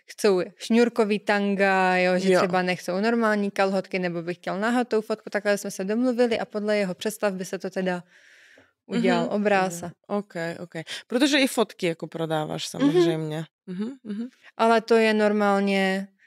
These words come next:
Speaker 1: že si je stáhne do počítače.
Speaker 2: Mhm, mhm. Teď si ještě vzpomínám ten rozhovor, který jsem zmínila, ten polský,
Speaker 1: Mhm.
Speaker 2: že ona vyprávěla, že stejně asi největší peníze má, ale zase to je nejvíc otravný právě z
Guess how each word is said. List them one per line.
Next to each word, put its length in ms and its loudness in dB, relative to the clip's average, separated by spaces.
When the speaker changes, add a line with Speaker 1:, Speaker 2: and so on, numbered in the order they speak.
Speaker 1:
že 140 -6
si 160 0
je 300 4
stáhne 360 2
do 100 0
počítače. 640 -6
Speaker 2:
Mhm, 220 -4
mhm. 220 -10
Teď 140 -2
si 100 0
ještě 200 4
vzpomínám 480 2
ten 140 2
rozhovor, 460 -2
který 180 -2
jsem 200 -2
zmínila, 520 2
ten 220 -4
polský, 680 -2
Speaker 1:
Mhm. 120 4
Speaker 2:
že 120 2
ona 220 0
vyprávěla, 680 0
že 440 2
stejně 360 2
asi 200 -2
největší 460 0
peníze 460 -2
má, 520 2
ale 380 2
zase 280 -2
to 100 -4
je 80 2
nejvíc 260 0
otravný 580 -2
právě 380 0
z 200 -8